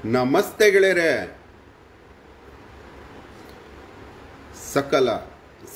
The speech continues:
ಸರ್ವ ಪಕ್ಷಗಳನ್ನು ತ್ಯಜಿಸಿ ಸಭ್ಯ ಸ್ವಾತಂತ್ರ್ಯ ಅಭ್ಯರ್ಥಿಗಳನ್ನು ಆರಿಸುವಂತಹ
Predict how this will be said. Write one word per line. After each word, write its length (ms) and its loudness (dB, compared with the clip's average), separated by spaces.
ಸರ್ವ 420 -2
ಪಕ್ಷಗಳನ್ನು 840 -4
ತ್ಯಜಿಸಿ 760 -8
ಸಭ್ಯ 400 0
ಸ್ವಾತಂತ್ರ್ಯ 800 -2
ಅಭ್ಯರ್ಥಿಗಳನ್ನು 1000 -4
ಆರಿಸುವಂತಹ 840 -4